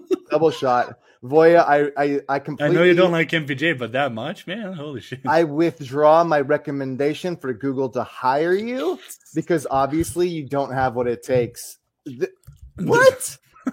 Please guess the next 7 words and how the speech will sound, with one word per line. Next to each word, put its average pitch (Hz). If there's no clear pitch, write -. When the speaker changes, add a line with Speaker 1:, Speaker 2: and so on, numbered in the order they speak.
Speaker 2:
M 440
P 277
J, 220
ten 269
out 254
of 214
ten. 147